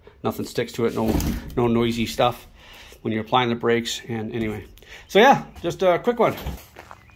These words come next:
I think there's enough videos out there showing you guys the progress of taking all this stuff apart. I mean, to be honest with you, I watched a few videos, so I kinda know what to expect on this.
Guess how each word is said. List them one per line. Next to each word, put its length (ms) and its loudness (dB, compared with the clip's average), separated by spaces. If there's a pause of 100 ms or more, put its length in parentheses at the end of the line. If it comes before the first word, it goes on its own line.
(180)
I 80 6
think 140 2
there's 180 4
enough 280 4
videos 580 4 (220)
out 180 6
there 220 4
showing 260 -2
you 100 -2
guys 280 2
the 60 -16
progress 520 -2
of 100 -10
taking 300 -2
all 100 0
this 140 -6
stuff 180 -8
apart. 360 -2 (360)
I 100 -10
mean, 280 -4 (340)
to 60 -14
be 60 2
honest 240 2
with 80 -14
you, 100 -4
I 60 0
watched 300 -2
a 40 -12
few 160 -12
videos, 420 -8
so 320 -6
I 100 -6
kinda 320 -2
know 120 -8
what 180 -10
to 80 -6
expect 320 -2
on 120 -4
this. 240 -8